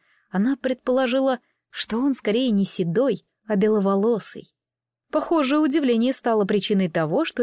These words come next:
Иона слишком туго затянула повязку.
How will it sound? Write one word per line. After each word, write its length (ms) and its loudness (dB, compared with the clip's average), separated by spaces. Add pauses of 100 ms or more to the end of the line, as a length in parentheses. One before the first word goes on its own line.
(120)
Иона 400 2
слишком 520 -2 (140)
туго 380 2
затянула 520 0
повязку. 680 0